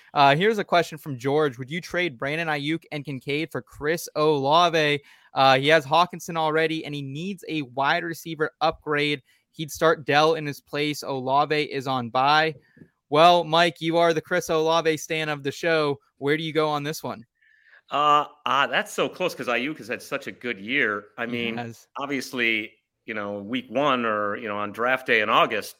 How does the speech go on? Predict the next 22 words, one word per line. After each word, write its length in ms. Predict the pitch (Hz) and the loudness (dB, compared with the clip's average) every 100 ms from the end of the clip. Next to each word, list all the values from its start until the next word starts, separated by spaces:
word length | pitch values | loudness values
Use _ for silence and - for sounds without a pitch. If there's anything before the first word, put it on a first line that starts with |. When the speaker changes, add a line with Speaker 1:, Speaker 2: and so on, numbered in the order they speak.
| _ | _
Speaker 2:
this 220 | 107 104 | -14 -12
is 140 | 104 104 | -12 -12
a 100 | 92 | -10
no-brainer, 800 | 98 101 95 104 113 117 98 92 | -8 -8 -6 -2 0 0 -2 -2
but 280 | 98 101 _ _ _ _ _ _ - | -2 -4 _ _ _ _ _ _ -12
I 40 | |
think 220 | 254 370 302 | -10 -2 4
I 120 | 220 | 4
might 240 | 180 160 | 6 4
go 160 | 156 139 | 4 6
ahead 160 | 143 120 | 6 4
and 80 | |
do 160 | 120 120 | -4 -2
this 280 | 113 110 - | -2 -2 -10
just 260 | - 123 123 | -12 -8 -8
because 480 | - 110 107 104 _ _ _ _ _ _ _ _ _ | 0 0 0 -8 _ _ _ _ _ _ _ _ _
you're 140 | 170 185 | -12 -8
looking 240 | 214 190 | -2 -2
for 160 | 180 156 | 0 6
that 240 | 135 - | 6 6
Olave 400 | 135 131 117 110 | 2 2 2 2
surge. 640 | - 127 117 113 98 - | -4 -2 0 0 -4 -14